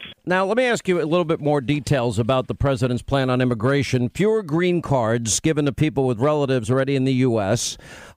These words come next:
Um, factors like age, English language proficiency,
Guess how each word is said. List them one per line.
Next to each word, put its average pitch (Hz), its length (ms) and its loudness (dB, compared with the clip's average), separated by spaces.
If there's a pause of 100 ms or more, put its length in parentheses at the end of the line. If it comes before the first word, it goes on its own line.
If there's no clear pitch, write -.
Um, 131 800 0
factors 170 580 -2
like 135 300 -2 (180)
age, 156 640 -2
English 151 520 0 (100)
language 135 480 0
proficiency, 147 1040 0